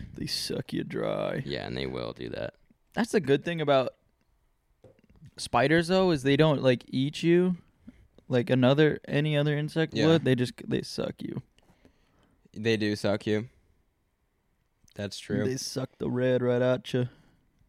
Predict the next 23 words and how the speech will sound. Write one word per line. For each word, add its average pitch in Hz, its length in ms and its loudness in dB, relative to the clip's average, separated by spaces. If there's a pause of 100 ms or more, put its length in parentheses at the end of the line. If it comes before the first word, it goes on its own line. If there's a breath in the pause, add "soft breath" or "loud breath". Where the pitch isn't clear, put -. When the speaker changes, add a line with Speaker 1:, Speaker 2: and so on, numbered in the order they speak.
(360)
Speaker 2:
Oh, 127 360 4 (100)
yeah, 69 340 -6
they 85 180 -4
love 85 320 -6
that 62 260 -8
blood. 71 380 -6
They 67 140 -8
love 65 280 -6 (140)
drinking 62 340 -8
that 65 160 -4
human 98 460 0
Speaker 1:
<laughs> - 0 -
Speaker 2:
juice. - 500 -8
You 73 140 -10
know, 64 200 -8
they're 82 140 -4
coming 71 300 -6
to 60 60 -6
that, - 180 -8
mm, 113 680 0 (100)
fresh 107 260 -2
squeezed. 113 720 -2 (1080)
Mm, 123 600 2